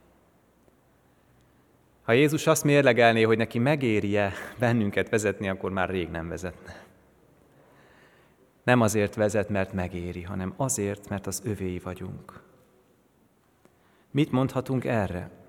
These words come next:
Egy ma élő embernek, ha valaki azt mondja, hogy az enyém vagy, a sigerből elutasítja. Hiszen a magamé vagyok. És Jézus azt mondja,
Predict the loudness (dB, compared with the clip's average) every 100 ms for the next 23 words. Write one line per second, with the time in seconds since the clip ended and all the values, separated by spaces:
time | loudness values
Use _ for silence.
0 | -20 _ _ _ _ _ _ _ _ 2
1 | 4 6 6 6 6 6 6 4 4 2
2 | 0 2 2 0 -2 -2 -2 -4 -4 -4
3 | -6 -6 -6 -4 -4 -2 -2 -2 -4 -18
4 | -20 -16 -14 -10 -8 -8 -8 -8 -8 -8
5 | -12 -12 -14 -14 -18 -18 -20 _ _ _
6 | _ _ _ _ _ _ -10 -4 0 0
7 | -2 -8 -18 -8 -4 -2 -4 -8 -10 -10
8 | -12 -14 -18 -20 _ _ _ _ _ _
9 | _ _ _ -20 _ _ _ _ -10 -4
10 | -4 -4 -6 -6 -6 -6 -8 -6 -8